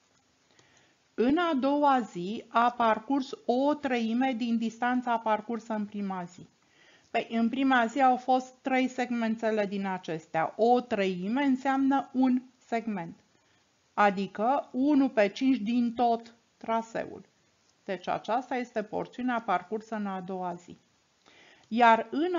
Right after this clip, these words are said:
a treia zi i-au mai rămas de parcurs această porțiune, care reprezintă șaizeci și patru de kilometri.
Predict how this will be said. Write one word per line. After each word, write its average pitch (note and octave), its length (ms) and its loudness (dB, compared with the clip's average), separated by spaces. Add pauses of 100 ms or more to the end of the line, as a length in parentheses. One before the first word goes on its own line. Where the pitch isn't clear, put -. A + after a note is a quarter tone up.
a C4 60 -2
treia A3 460 -4
zi G#3 420 -8
i-au D4 240 0
mai C#4 220 0
rămas A3 520 -2
de B3 260 -4
parcurs A3+ 580 -6
această A#3 540 -4
porțiune, A3 960 -8 (1900)
care D4+ 360 4
reprezintă B3+ 960 0
șaizeci B3 560 0
și F3+ 180 -10
patru F3+ 640 -2 (760)
de G#3 220 -2
kilometri. F3+ 720 -8